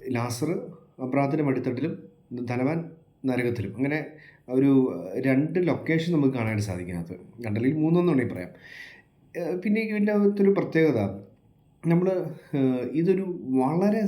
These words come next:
സീരിയസ്, ഏഹ്, സീരിയസ് ആയിട്ടുള്ളൊരു കുറ്റകൃത്യം അല്ലെങ്കിൽ വളരെ ഗൗരവമേറിയൊരു പാപമായിട്ടാണ്,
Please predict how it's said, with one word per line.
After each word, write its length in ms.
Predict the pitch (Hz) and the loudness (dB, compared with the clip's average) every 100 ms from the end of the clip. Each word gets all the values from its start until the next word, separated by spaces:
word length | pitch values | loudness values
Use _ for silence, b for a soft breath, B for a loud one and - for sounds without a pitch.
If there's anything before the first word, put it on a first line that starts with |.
| - | -2
സീരിയസ്, 560 | 170 165 170 180 175 - - B B B B B - 107 | 0 2 4 6 4 2 -10 B B B B B -10 -4
ഏഹ്, 420 | 127 123 123 123 131 | -2 -2 -2 -2 -2
സീരിയസ് 340 | 151 151 151 | 2 4 4
ആയിട്ടുള്ളൊരു 380 | 147 143 139 135 135 - 110 107 - | 0 0 2 4 2 0 -10 -10 -4
കുറ്റകൃത്യം 560 | 127 143 135 131 127 120 | -2 4 4 4 2 0
അല്ലെങ്കിൽ 240 | 120 123 123 123 B B B - | 0 -2 -4 -8 B B B -6
വളരെ 540 | 110 117 139 160 160 147 131 | -2 0 2 2 2 2 6
ഗൗരവമേറിയൊരു 840 | 131 147 160 151 147 139 135 135 131 | 8 8 4 4 4 6 8 6 4
പാപമായിട്ടാണ്, 960 | 117 117 127 131 117 110 107 107 95 | 0 2 4 4 2 0 0 0 2